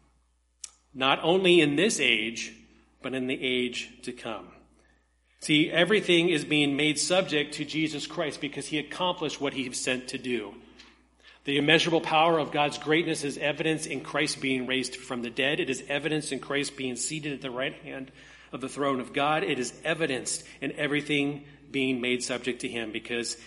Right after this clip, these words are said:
he is far above all rule and authority and power and dominion. Jesus answers to no one. He is Almighty God.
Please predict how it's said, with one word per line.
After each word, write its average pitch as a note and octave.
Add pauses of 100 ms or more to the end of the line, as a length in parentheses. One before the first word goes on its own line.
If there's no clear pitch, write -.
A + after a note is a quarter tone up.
he D#3
is C3
far C#3+
above C3+
all D3
rule B2+
and D3+
authority A#2+
and D#3
power A#2
and B2
dominion. G#2 (880)
Jesus C#3
answers B2+
to -
no A2+
one. F2+ (1600)
He B2+
is B2
Almighty A#2+
God. A2